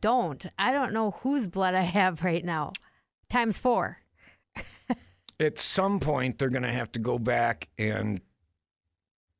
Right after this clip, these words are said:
Speaker 2: you're gonna need to find out. You're gonna find, need to get as, m-, as specific of information on the blood that you were given as possible.
Speaker 1: Yeah. Good luck with that. I screamed and screamed, and they,
Speaker 2: Well
Speaker 1: they had to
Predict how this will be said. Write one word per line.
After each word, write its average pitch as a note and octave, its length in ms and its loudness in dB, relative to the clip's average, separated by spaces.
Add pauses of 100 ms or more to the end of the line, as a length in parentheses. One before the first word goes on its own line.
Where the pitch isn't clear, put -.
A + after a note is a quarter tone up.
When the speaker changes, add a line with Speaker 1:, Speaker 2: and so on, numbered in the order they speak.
(920)
Speaker 2:
you're C3+ 460 2
gonna B2+ 240 -2
need B2+ 260 -2
to B2+ 60 -2
find A#2+ 440 -2
out. G2+ 380 -4 (380)
You're D#3+ 100 0
gonna B3+ 200 2
find, F#3+ 440 0
need D#3 280 0
to D3+ 240 0
get C#3 380 -2 (380)
as, B2 180 0
m-, C#3 240 -4 (360)
as B2+ 100 -2
specific F#3+ 720 -2
of D#3+ 200 0
information D3 720 -2
on A#2 200 -2
the A2+ 80 0
blood B2+ 300 -2
that B2 180 -4
you B2+ 100 0
were A#2+ 120 -2
given A#2 320 -2
as G2 140 -6
possible. F#2 540 -6 (540)
Speaker 1:
Yeah. - 160 -6 (420)
Good G3 160 -6
luck G#3+ 200 -2
with F#3+ 200 -4
that. F#3 340 0
I G#3 140 2
screamed G#3 580 -4
and E3+ 160 -6
screamed, B3+ 360 -4
and F3 280 -4
they, E3+ 260 -4
Speaker 2:
Well C#3+ 260 2
Speaker 1:
they G#3+ 100 -2
had F#3+ 200 -2
to E3+ 140 -4